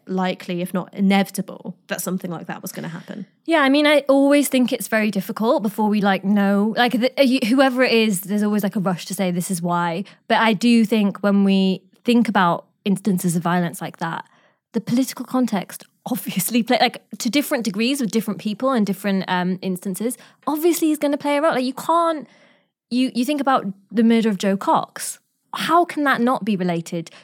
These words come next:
Speaker 2: to what was called by a judge, I think, the febrile atmosphere of the, of the referendum, like, and all the discourse around that?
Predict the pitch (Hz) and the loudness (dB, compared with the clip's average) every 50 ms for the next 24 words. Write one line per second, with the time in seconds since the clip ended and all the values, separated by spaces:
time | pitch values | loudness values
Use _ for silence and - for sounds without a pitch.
0 | _ _ - - 196 202 202 - 202 202 - - 220 202 202 202 - - 165 180 | _ _ -6 -4 -2 -2 -2 -2 -2 -4 -4 -2 -2 0 0 0 0 -2 -2 -2
1 | 185 170 - 180 180 175 - 175 170 165 190 190 - - 180 - - 214 202 202 | -4 -2 -2 -4 -4 -4 -6 -8 -6 -6 -6 -6 -6 -6 -8 -6 -2 -2 -2 0
2 | - 202 190 170 - 156 - - 185 165 - - - 175 170 156 - - 190 170 | 0 0 0 0 -2 -6 -10 -8 -8 -8 -8 -6 -6 -6 -6 -6 -6 -8 -8 -8
3 | 185 180 - 196 190 - - 180 170 170 170 160 - 214 254 294 240 - - - | -8 -6 -4 -4 -2 -2 -4 -6 -8 -8 -10 -8 -6 -6 -6 -4 -4 -6 -8 -10
4 | - - - - - - _ - 196 - 226 220 202 202 175 190 - 180 160 - | -10 -12 -14 -18 -20 -8 _ -6 -2 0 0 0 0 0 -2 -4 -6 -8 -12 -10
5 | - 185 180 170 - 180 165 180 185 190 226 226 156 - - | -8 -8 -8 -6 -6 -6 -4 -4 -2 0 0 0 0 0 -2